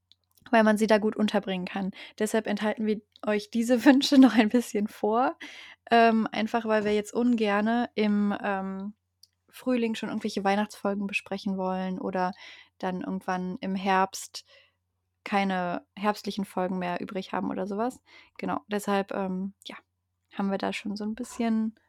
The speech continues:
'ne Vorauswahl getroffen, <laughs> welche Wünsche wir bereit sind, <laughs> jetzt zu erfüllen und welche nicht.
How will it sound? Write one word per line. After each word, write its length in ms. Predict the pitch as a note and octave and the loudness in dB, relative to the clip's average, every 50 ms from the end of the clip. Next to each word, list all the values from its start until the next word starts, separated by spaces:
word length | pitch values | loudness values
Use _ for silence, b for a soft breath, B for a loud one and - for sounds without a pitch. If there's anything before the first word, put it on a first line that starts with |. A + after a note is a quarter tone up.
| _ - | _ -2
'ne 120 | A3+ A3 | -2 -2
Vorauswahl 600 | - - A#3+ A#3 - - A3 - - G#3+ G3+ G3+ | 0 2 2 4 4 2 0 0 0 2 2 2
getroffen, 540 | G3+ G#3+ - - A#3 A#3 - - A#3+ B3 A3+ - | 0 -4 -4 -4 -4 -4 0 2 2 2 2 0
<laughs> 40 | |
welche 440 | C4 A#3+ A3 G#3+ - - B3+ A#3 - | -2 -4 -4 -6 -2 -2 -2 0 0
Wünsche 380 | A#3+ B3 B3+ - - - C4 A#3 | 0 -2 -2 -2 -4 -2 0 0
wir 100 | A#3+ A#3 | 0 -2
bereit 460 | - - - - - A3 A3+ A3+ - | -2 -6 -6 -2 0 0 2 0 0
sind, 220 | - - A#3 A#3 - | -2 -2 -2 -2 -4
<laughs> 100 | - - | -6 -6
jetzt 340 | B3 - - - - - - | -6 -6 -8 -6 -4 2 6
zu 80 | C#4 C#4 | 6 8
erfüllen 500 | - D#4+ - - - - - C4 C4+ - | 8 6 4 2 0 2 4 4 4 2
und 280 | - C#4 - - - - | 0 -2 -2 -4 -6 -4
welche 400 | - - B3 - - - - - | -2 -2 -2 -2 -6 -12 -6 -2
nicht. 400 | A#3+ - - C4+ - - - - | -2 -2 -2 -6 -12 -20 -20 -20